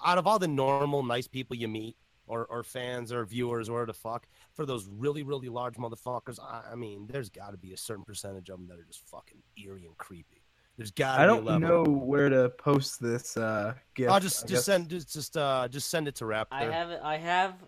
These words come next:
Speaker 3: a gif on the screen right now, and that's,
Speaker 1: Oh,
Speaker 3: that's
Speaker 1: you do? Oh, okay. We all, we all, we operate under a delay, sadly.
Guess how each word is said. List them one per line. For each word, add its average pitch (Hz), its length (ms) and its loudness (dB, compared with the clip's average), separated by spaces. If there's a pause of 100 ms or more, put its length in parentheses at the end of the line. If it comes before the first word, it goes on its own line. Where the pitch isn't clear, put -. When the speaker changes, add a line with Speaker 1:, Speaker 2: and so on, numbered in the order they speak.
Speaker 3:
a 147 80 -6
gif 151 320 -8
on 156 200 -6
the 131 40 -10
screen 135 380 -12
right 123 200 -12
now, 101 300 -12
and 90 100 -20
that's, - 360 -14
Speaker 1:
Oh, 151 80 2
Speaker 3:
that's 160 100 4
Speaker 1:
you 143 80 0
do? 156 340 0
Oh, 117 200 2
okay. 101 320 -6
We 165 160 4
all, 165 160 6
we 180 80 2
all, 160 180 4
we 165 260 -4 (220)
operate 127 380 2
under 117 160 0
a 101 80 -6
delay, 98 400 -4 (480)
sadly. 98 520 -4